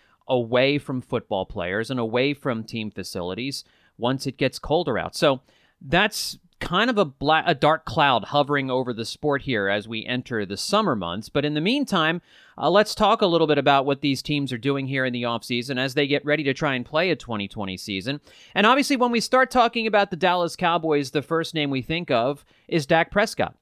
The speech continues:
because that contract situation is still up in the air. There is a July fifteenth deadline in which a deal for a contract extension has to get done, or it has to wait until the season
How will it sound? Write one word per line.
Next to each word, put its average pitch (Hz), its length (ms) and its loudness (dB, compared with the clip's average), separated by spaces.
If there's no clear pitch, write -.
because 180 420 2
that 190 200 2
contract 185 420 -2
situation 147 600 -4
is 165 180 -2
still 156 460 -2
up 139 180 -2
in 123 140 -8
the 156 180 0
air. 156 240 2
There 165 160 4
is 175 140 0
a 170 80 4
July 160 400 2
fifteenth 185 640 -2
deadline 151 520 2
in 113 100 -6
which 131 160 -4
a 131 60 -2
deal 170 500 -2
for 156 180 2
a 131 240 0
contract 185 440 2
extension 170 600 -2
has 151 260 -4
to 180 120 -8
get 143 220 0
done, 139 360 -2
or 226 560 6
it 202 140 2
has 196 220 0
to 208 100 0
wait 180 340 0
until 175 400 0
the 165 100 -2
season 151 540 -6